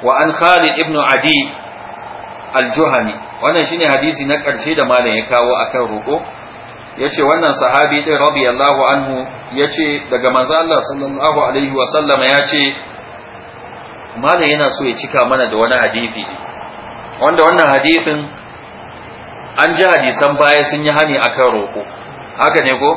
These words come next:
To, kana zaune kawai sai wani abokinka, kila kun jima da rabuwa da shi, ka ma manta da shi, sai ya kira ka a waya, kuka gaisa, kuka yi komai da komai, kuka yi hira,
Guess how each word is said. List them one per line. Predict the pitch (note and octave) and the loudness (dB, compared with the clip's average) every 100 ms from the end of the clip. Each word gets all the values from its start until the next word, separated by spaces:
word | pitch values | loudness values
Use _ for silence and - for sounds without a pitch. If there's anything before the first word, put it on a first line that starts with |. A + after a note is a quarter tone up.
| - - - - - - - - - | -2 -14 -14 -14 -16 -18 -18 -18 -4
To, | D3 | 0
kana | - G#3+ G#3+ D#3+ | 4 6 6 4
zaune | C#3+ C#3 D#3+ D#3 - | 4 4 4 2 2
kawai | - A#3+ G#3 - - - - - - - - - - - - - - | 4 6 6 2 -2 -12 -18 -20 -20 -20 -20 -20 -20 -20 -20 -20 -4
sai | D#3 | 4
wani | E3+ E3+ E3+ E3+ E3+ - | 6 6 6 4 2 2
abokinka, | C#3 C#3+ D#3 D3 E3 E3 B2 B2 - - - - - | 2 4 4 4 2 2 0 0 -4 -10 -16 -10 -2
kila | F3+ E3 | 2 2
kun | E3 E3+ D3+ | 2 0 0
jima | G#3 G3 C#3+ C3 | 2 4 4 4
da | B2 | 4
rabuwa | B2+ C#3+ C#3 | 4 4 6
da | B2 | 4
shi, | - - - - - - - - - - | 0 -4 -10 -14 -14 -14 -14 -14 -14 -2
ka | E3+ F#3 | 4 6
ma | F#3+ F#3+ | 6 6
manta | G3 D#3 D3 | 4 4 4
da | C3 A2 | 4 2
shi, | G#2+ - - - - - - - - - - - | -2 -8 -16 -18 -18 -18 -18 -18 -20 -20 -6 2
sai | |
ya | F3 F3 | 4 6
kira | F3+ F#3 F#3 | 6 6 6
ka | D#3+ | 6
a | C3+ D3 | 6 6
waya, | C#3 C#3+ | 6 4
kuka | D3+ D3 | 2 2
gaisa, | C#3+ D3+ C#3+ D3+ | 4 2 2 0
kuka | D3+ - | 0 -2
yi | C#3 C3+ | -2 0
komai | E3 E3 E3+ | 2 4 4
da | D3 | 4
komai, | C#3+ C#3 C#3+ | 2 2 2
kuka | D3+ C#3 | 2 2
yi | B2 B2 | 2 4
hira, | B2+ B2 - | 4 4 2